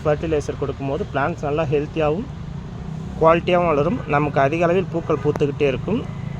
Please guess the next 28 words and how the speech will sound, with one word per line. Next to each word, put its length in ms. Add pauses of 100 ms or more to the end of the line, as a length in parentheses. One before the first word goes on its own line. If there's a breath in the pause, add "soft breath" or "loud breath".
(140)
இன்னைக்கு 300
நம்ம 220
நர்சரியில் 380 (140)
இந்த 160 (100)
தாய்லாந்து 440
ஒயிட் 200
செண்பகம் 340
ஸ்டாக்ஸ் 360
வந்திருக்குங்க. 380 (120)
வேணுங்கிறவங்க 540 (200)
ஆர்டர் 240
பண்ணி 200
வாங்கிக்கோங்க 420
ஃப்ரெண்ட்ஸ். 280 (1900)
ஃப்ரெண்ட்ஸ், 360 (500)
நம்ம 120 (120)
அடுத்ததா 300 (120)
பார்க்குறது 340
பார்த்தீங்கன்னா, 360 (920)
ராமர் 400
மல்லிகை 380
செடிங்க. 280 (460)
மல்லிகையில 480 (120)
one 160
of 120
the 60 (100)
best 240
variety. 340